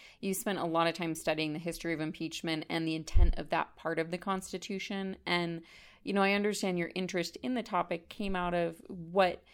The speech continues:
you really felt was a lack of accurate information about impeachment that's understandable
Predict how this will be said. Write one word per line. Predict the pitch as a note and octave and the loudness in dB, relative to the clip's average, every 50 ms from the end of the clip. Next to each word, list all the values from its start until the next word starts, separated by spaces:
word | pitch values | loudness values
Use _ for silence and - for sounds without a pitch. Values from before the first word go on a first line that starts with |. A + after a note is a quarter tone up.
| - - - _ - | -20 -20 -20 _ -2
you | G#3+ A#3 A3+ | -2 2 2
really | A#3+ B3 B3+ C4 A#3+ | 4 4 2 2 0
felt | - - F3+ - | 2 2 2 2
was | F#3 E3 | 2 0
a | F3+ E3+ | 0 -2
lack | D#3+ D3+ D3+ D#3 D#3+ D#3+ D#3+ D#3+ - | -4 -4 -2 0 0 0 0 0 0
of | E3 D#3+ D#3+ D3+ D3 D3 - _ - - - - - - - | 0 0 0 -2 -4 -10 -16 _ -20 -20 -20 -20 -10 -2 2
accurate | G3 G#3 A#3 A#3+ - A#3+ A3 G#3 | 2 2 2 2 0 -2 -2 0
information | F#3+ F3+ E3+ - F3+ E3+ E3 D#3+ D#3+ - F3 | 0 -2 -2 -2 -2 -2 -2 -2 -2 -2 2
about | E3+ E3 D#3+ | 2 4 4
impeachment | D#3+ D#3+ D#3 - - F3 E3+ - - F3 D#3 D3+ | 2 0 -4 -6 -8 -8 -6 -4 -4 -4 -4 -4
that's | E3 D#3+ - | -6 -6 -6
understandable | - D#3+ D#3+ D#3+ D#3+ - - - D#3 D3+ D#3 D#3 D3 E3+ E3 D#3+ D#3 - - | -6 -4 -4 -4 -4 -6 -6 -6 -6 -4 -4 -4 -2 0 0 0 0 -4 -6